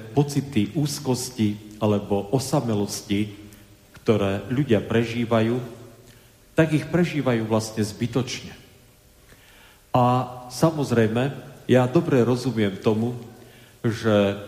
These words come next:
byť dlhodobo sám alebo byť zavretý,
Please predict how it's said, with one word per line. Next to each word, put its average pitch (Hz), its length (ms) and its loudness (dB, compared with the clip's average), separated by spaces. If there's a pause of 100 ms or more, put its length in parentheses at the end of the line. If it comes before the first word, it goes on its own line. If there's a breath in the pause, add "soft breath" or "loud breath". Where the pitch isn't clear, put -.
(280)
byť 139 480 0
dlhodobo 127 560 2
sám 107 480 -2 (880 soft breath)
alebo 110 400 4
byť 139 400 2
zavretý, 143 720 2